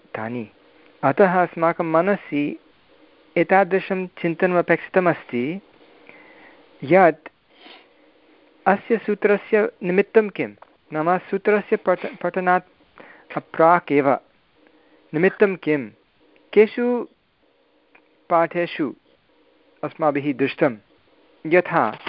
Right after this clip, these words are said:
प्रथमपाठे तत्र, अ, पदान्तप्रसङ्गः आसीत् खलु,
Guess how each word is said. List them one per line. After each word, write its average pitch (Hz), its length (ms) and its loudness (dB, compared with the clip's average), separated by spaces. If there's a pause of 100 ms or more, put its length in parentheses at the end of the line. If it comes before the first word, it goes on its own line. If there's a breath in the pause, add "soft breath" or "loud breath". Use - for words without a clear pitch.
(440 loud breath)
प्रथमपाठे 196 840 2
तत्र, 190 520 2 (800)
अ, 165 440 -4 (180)
पदान्तप्रसङ्गः 190 920 0
आसीत् 185 340 -4
खलु, 202 340 0